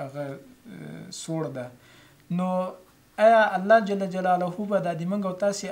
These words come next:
اعمال په ورځ د قیامت کې و-، ونه تللی شي، بلکې تللی شي؟ نو، دې موضوع ته موږ او تاسې ډیر نه ځو، البته خپل موضوع ته راځو. خپل موضوع هم دا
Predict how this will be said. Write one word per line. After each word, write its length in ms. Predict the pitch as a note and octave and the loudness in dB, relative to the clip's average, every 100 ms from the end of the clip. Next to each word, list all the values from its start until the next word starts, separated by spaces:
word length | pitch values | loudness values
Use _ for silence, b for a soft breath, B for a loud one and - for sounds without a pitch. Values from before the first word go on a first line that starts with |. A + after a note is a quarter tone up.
| E3 | -2
اعمال 340 | D#3+ F3+ G3 F#3+ | -2 -2 -4 -6
په 80 | E3 | -6
ورځ 160 | F#3 F3+ | -6 -6
د 100 | F3 | -8
قیامت 280 | E3 E3 F#3+ F#3+ | -6 -4 -4 -6
کې 80 | E3+ | -8
و-، 200 | E3+ E3 E3 | -6 -8 -6
ونه 180 | F#3 G3+ F#3+ | -4 -4 -4
تللی 380 | D#3 C#3+ C#3+ C#3 | -4 -4 -6 -8
شي، 160 | - E3 E3 _ G3 D#3+ | -8 -8 -10 _ -6 -4
بلکې 260 | E3 E3 D#3+ | -4 -6 -8
تللی 380 | D3 D#3 D#3 C#3+ C3 | -6 -4 -4 -6 -8
شي؟ 160 | C#3 C3+ B B B B B _ F3+ | -10 -12 B B B B B _ -4
نو، 100 | F#3+ G3 G3 A3+ F3+ F3+ F3 F3 A3+ A#3+ B3 C4 - - E3 F3+ | 0 0 0 -2 -2 -2 -4 -10 -14 -16 -18 -20 -16 -10 -6 -2
دې 120 | A3+ G#3+ | 0 0
موضوع 240 | G3 G3+ A3 | -2 -4 -4
ته 40 | G#3 | -4
موږ 100 | G3+ G3 | -2 -2
او 80 | F#3+ | 0
تاسې 200 | G3+ G3 F3+ F#3 | 0 0 -6 -4
ډیر 140 | G3 F#3 E3+ D#3+ - E3+ E3 | -4 -2 -4 -6 -8 -6 -4
نه 80 | G3 G3+ | -4 -4
ځو، 160 | E3 D3+ D3+ B B _ D#3+ | -6 -6 -10 B B _ -6
البته 360 | D#3+ F#3+ F#3+ - | -2 -2 -2 -8
خپل 260 | - G3 F#3+ | -6 -4 -2
موضوع 240 | E3 D#3+ F#3 E3 | -4 -6 -6 -2
ته 80 | D3+ | 0
راځو. 320 | D3 D3+ D#3+ - | 0 -2 -10 -8
خپل 260 | A3+ A3 G3+ | -6 -2 -2
موضوع 280 | F#3+ G#3 | -2 -4
هم 140 | G3+ | -2
دا 60 | F#3 | -2